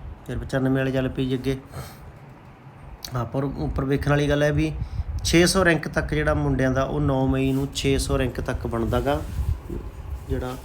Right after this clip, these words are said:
ਫਿਰ ਛੇ ਸੌ ਇੱਕ ਰੈਂਕ ਚੱਲ ਪਿਆ, ਇਹ ਗਿਆਰਾਂ ਤਰੀਕ ਨੂੰ ਬਣਦਾ ਗਾ, ਗਿਆਰਾਂ ਮਈ ਨੂੰ। ਛੇ ਸੌ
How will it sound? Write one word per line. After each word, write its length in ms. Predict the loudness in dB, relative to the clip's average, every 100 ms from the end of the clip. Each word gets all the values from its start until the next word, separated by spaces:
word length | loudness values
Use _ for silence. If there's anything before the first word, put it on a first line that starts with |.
| -14 -16 -14
ਫਿਰ 260 | 2 2 4
ਛੇ 200 | 2 4
ਸੌ 140 | 2
ਇੱਕ 240 | -2 0 2
ਰੈਂਕ 240 | 2 2
ਚੱਲ 220 | 2 2
ਪਿਆ, 180 | 0 -4 -2
ਇਹ 160 | 0
ਗਿਆਰਾਂ 460 | 4 6 6 6 2 -2 -10 -10 -12 -14 2
ਤਰੀਕ 240 | 4 6
ਨੂੰ 120 | 4
ਬਣਦਾ 300 | 4 2 0
ਗਾ, 100 | 0
ਗਿਆਰਾਂ 340 | 2 2 2 2
ਮਈ 200 | 0 -2
ਨੂੰ। 140 | -4 -6
ਛੇ 140 | -2 0
ਸੌ 220 | 0